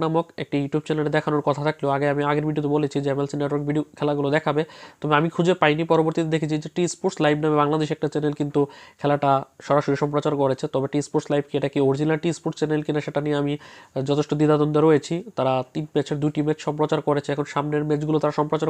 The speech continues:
করে কিনা দেখার বিষয়। মূলত এই লিগটা মূলত ওই যুক্তরাষ্ট্রে ইউএস এর, আহ, মেজর লিগ ক্রিকেটও না, এটা মাইনর লিগ ক্রিকেট, যার কারণে আসলে এটা নিয়ে তেমন একটা আগ্রহ নেই। এমনকি টি স্পোর্টস লাইভ যে তারা সরাসরি সম্প্রচার করেছে,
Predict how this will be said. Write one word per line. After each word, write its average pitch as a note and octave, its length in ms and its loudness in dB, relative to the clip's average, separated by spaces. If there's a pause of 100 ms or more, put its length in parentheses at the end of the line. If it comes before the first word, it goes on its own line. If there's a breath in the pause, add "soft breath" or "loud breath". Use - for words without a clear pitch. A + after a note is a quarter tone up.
করে C#3+ 160 0
কিনা D#3 120 -4 (420 loud breath)
দেখার C3 280 4
বিষয়। A#2 160 -4 (280 loud breath)
মূলত A3 180 6 (140)
এই G3 100 4
লিগটা F#3+ 280 2
মূলত F#3+ 200 2 (640)
ওই D#3+ 80 0 (140)
যুক্তরাষ্ট্রে D#3+ 500 -2 (180)
ইউএস D3+ 360 2
এর, D#3 80 0
আহ, C#3 400 -4 (400)
মেজর D3+ 300 4
লিগ F3 140 0
ক্রিকেটও D3 400 4
না, B2 40 -4 (120)
এটা C#3 120 -4 (100)
মাইনর D3+ 280 2
লিগ D#3 140 0
ক্রিকেট, D3 260 0
যার D3+ 140 -2
কারণে F3 240 -2
আসলে D#3+ 240 -4
এটা C#3+ 180 -2
নিয়ে E3+ 100 2 (400 loud breath)
তেমন D#3 140 2 (100)
একটা F#3 220 -2
আগ্রহ C3 280 2
নেই। A#2+ 60 -4 (100)
এমনকি F3+ 260 0
টি F#3+ 60 -2 (100)
স্পোর্টস F#3+ 300 -2
লাইভ E3 200 4
যে E3 120 2
তারা D#3 120 2 (200)
সরাসরি D3+ 340 -2
সম্প্রচার E3 380 0
করেছে, D#3 200 0